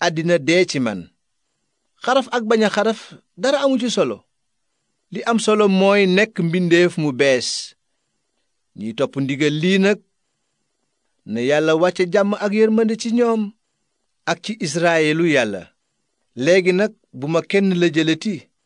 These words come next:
ndaxte yor naa ci sama yaram ay lëgët yuy màndargaal ne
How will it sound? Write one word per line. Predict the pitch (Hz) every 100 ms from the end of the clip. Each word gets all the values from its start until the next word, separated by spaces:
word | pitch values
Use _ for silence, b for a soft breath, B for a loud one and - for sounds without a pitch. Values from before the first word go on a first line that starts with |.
| _ _ _ _
ndaxte | - - 165
yor | 156 175
naa | 170 175 175
ci | 175
sama | 165 185 170 156
yaram | 151 151 170 214 - _
ay | 147 151
lëgët | 151 151 170 170
yuy | 156
màndargaal | 147 151 143 139 131 135 147 175 214 _ _ _
ne | - 131 135